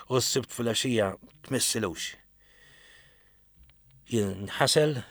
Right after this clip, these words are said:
jinżel sal-gazin jew ħanut, u kien jitlam laħlaħ sew. Mbagħad trid ummi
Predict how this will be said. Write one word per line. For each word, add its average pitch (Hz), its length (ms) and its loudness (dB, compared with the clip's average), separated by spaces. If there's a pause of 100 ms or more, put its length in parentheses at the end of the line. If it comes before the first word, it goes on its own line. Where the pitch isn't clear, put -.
(320)
jinżel 90 320 -2
sal-gazin 110 640 2
jew 82 180 0
ħanut, 117 480 -2 (560)
u 110 160 -10
kien 110 160 0
jitlam 107 400 0
laħlaħ - 320 -2
sew. - 300 -6 (1040)
Mbagħad 95 680 -2 (800)
trid 95 240 -4
ummi 95 460 -2